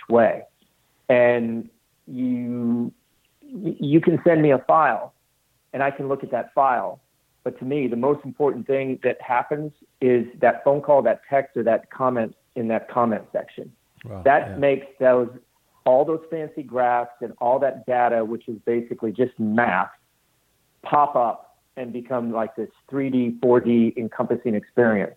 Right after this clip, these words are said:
Speaker 2: Yeah.
Speaker 1: And, and that's, that's one of the, the things that I, I, I, I really preach to the guys that I do work with is, you know, the comments. That's, that's what I'm really looking at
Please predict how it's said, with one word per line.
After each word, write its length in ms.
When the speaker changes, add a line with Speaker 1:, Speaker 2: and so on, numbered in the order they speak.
Speaker 2:
Yeah. 300
Speaker 1:
And, 400
and 200
that's, 240
that's 200
one 140
of 80
the, 420
the 80
things 360
that 120
I, 240
I, 180
I, 160
I 40
really 320
preach 320
to 360
the 60
guys 240
that 100
I 40
do 200
work 280
with 200
is, 200
you 100
know, 380
the 80
comments. 540
That's, 200
that's 220
what 100
I'm 80
really 240
looking 300
at 140